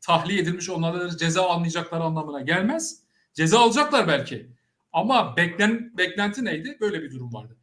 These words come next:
Hatırlayalım, yine bir, bir örnek daha vereyim. Bir, e, birisi bir görüntü çekiyor. Bir kayıkçı işte Haliç'te veya Kö-, Boğaz'da bir,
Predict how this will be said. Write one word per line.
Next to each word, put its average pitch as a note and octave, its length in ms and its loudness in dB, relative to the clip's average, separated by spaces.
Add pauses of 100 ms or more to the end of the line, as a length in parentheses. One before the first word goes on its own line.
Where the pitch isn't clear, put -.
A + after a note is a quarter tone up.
(280)
Hatırlayalım, A#3 640 -4
yine F#3 200 -6
bir, F#3+ 120 -10 (160)
bir E3+ 280 -10
örnek E3 300 -8
daha C#3+ 220 -8
vereyim. D3+ 420 -10 (1400)
Bir, A#3 440 -6
e, F3 100 -8 (440)
birisi A3+ 280 -6
bir A#3+ 160 -10 (360)
görüntü F#3 500 -4
çekiyor. G3 640 -6
Bir E3+ 100 -16
kayıkçı F#3+ 500 -8
işte F#3+ 340 -8 (160)
Haliç'te E3 460 -6
veya C#3 240 -4
Kö-, F#3 300 -12
Boğaz'da E3 520 -4
bir, G3+ 260 -8